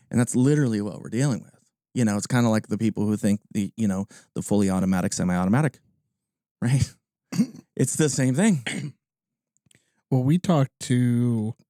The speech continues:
Speaker 2: Matador Arms a few weeks back,
Speaker 1: Mm-hmm.
Speaker 2: and they were talking about how they had, they were, they had orders getting skimmed.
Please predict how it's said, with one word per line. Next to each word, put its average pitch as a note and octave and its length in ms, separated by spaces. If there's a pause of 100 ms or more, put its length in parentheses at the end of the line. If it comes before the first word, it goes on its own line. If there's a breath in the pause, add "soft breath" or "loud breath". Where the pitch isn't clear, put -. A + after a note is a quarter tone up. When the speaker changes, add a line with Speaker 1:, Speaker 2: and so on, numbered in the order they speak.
(420)
Speaker 2:
Matador A#2 460
Arms G#2+ 280
a G2+ 60
few G2+ 180
weeks F#2+ 220
back, F#2 380
Speaker 1:
Mm-hmm. G2+ 240 (260)
Speaker 2:
and G#2 580
they A2+ 200
were E3 120
talking A#2+ 280
about G#2 240
how G#2 320 (520)
they A#2 220
had, A2+ 520 (420)
they A2+ 80
were, A2+ 180 (100)
they A#2+ 280
had A#2 180 (100)
orders C#3+ 360
getting G#2+ 180
skimmed. - 480